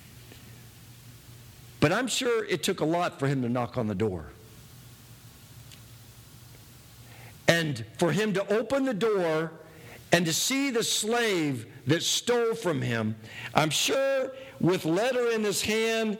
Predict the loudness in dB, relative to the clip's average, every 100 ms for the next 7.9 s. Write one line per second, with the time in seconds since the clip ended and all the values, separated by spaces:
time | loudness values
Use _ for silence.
0 | 0 2 2 2 0 0 2 2 4 2
1 | 2 -2 -8 -4 2 4 4 2 2 2
2 | 2 2 2 2 0 -4 -12 -14 2 6
3 | 6 4 4 2 2 2 2 2 2 2
4 | 2 0 0 0 -2 -10 -18 -18 -20 -20
5 | -20 -10 -2 0 2 2 2 -2 -2 -6
6 | -14 -20 -20 -20 -20 -20 -20 -20 -4 2
7 | 4 4 2 0 0 -2 -4 -8